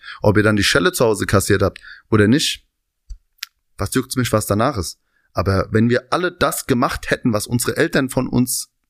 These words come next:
erf-, erfordert haben, dann wären wir doch heute ganz andere Menschen.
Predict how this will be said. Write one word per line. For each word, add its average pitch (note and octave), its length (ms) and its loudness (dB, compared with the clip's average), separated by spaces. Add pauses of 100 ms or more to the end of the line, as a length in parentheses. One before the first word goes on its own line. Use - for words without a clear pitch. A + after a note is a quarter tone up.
(140)
erf-, - 360 -4 (200)
erfordert F3 500 0
haben, G2 320 2 (380)
dann G#2+ 160 4
wären D3 140 4
wir D#3 60 0
doch C#3 140 0
heute C#3+ 200 2
ganz C3+ 240 0
andere A2+ 280 0
Menschen. A2 500 2